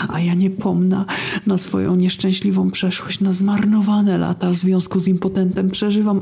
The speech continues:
orgazm za orgazmem”. I gdy tak prezesina opowiada o swoich marzeniach, jej dłoń, niczym zagubiony, błędny rycerz, przesuwa się po moim ciele, wjeżdża pod gumę kąpielówek i atakuje mnie od tyłu,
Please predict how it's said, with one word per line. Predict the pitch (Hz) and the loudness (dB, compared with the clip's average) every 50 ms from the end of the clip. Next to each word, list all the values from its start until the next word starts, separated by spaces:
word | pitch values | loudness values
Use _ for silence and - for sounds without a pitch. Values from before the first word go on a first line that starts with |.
| 190 | -2
orgazm | - 208 220 226 233 214 220 202 202 208 214 220 | -2 -2 0 0 0 0 0 0 0 2 2 2
za | 214 220 220 | 2 2 2
orgazmem”. | 214 214 220 220 226 233 233 240 254 254 233 202 - - - - - - - - - - 208 160 139 | 2 2 2 2 2 0 -2 -2 0 0 0 0 0 -2 -4 -6 -8 -10 -8 -8 -6 -6 -6 -4 -2
I | 135 120 | -2 -2
gdy | 113 117 113 | -2 -2 -4
tak | 110 113 104 110 | -2 -4 -6 -4
prezesina | 110 117 98 101 95 - - 110 104 104 107 | -2 -2 -2 0 -2 -2 0 0 0 0 0
opowiada | 107 - - 104 107 131 127 120 110 107 107 | -2 -2 -2 -2 0 0 0 0 -2 -2 -2
o | 95 | -2
swoich | - - - - 151 160 - - | -4 -4 -4 -2 -2 -2 -2 -2
marzeniach, | 104 101 107 131 139 131 135 131 110 - - - - 214 175 127 | -2 -2 0 0 0 0 0 -2 -2 -4 -6 -6 -4 -4 -2 0
jej | - 143 156 151 139 | 0 0 0 0 0
dłoń, | 117 120 127 131 131 127 123 110 185 190 170 123 - | 0 0 0 0 0 0 -2 -2 -2 -4 -4 -2 -2
niczym | 123 113 120 120 113 113 | -2 -2 0 0 0 0
zagubiony, | 113 123 120 117 127 123 107 131 139 139 123 113 107 | 0 0 0 0 0 0 0 0 0 0 0 0 0
błędny | 101 123 131 120 113 110 113 123 123 | 0 0 0 0 0 0 0 0 2
rycerz, | 131 143 131 - 110 - | 0 0 0 -2 -4 -4
przesuwa | - - - 113 107 107 - 123 107 76 - | -4 -4 -4 -4 -2 -2 -2 -2 -2 -4 -4
się | - - - | -4 -6 -6
po | - 104 | -4 -4
moim | 95 82 - - - 57 57 | -4 -4 -4 -6 -8 -10 -8
ciele, | 55 - - - - - - - - 180 196 202 160 117 110 - | -8 -8 -8 -8 -8 -10 -10 -8 -8 -6 -6 -6 -8 -8 -6 -2
wjeżdża | - 98 95 85 78 92 | -2 -2 0 -2 -2 -4
pod | 92 95 95 104 | -4 -2 -2 -2
gumę | 101 85 80 - - | 0 -2 -2 -2 -4
kąpielówek | - - - - - - - - - - - - - - | -6 -6 -8 -8 -6 -6 -6 -6 -6 -6 -8 -8 -6 -4
i | 101 98 | -4 -4
atakuje | 95 - 104 98 - - 113 104 95 95 | -4 -4 -6 -6 -4 -2 0 0 0 0
mnie | 92 90 92 95 | 0 -2 0 -2
od | 95 92 - | -2 -4 -6
tyłu, | - - - - - - - | -8 -8 -8 -8 -8 -12 -12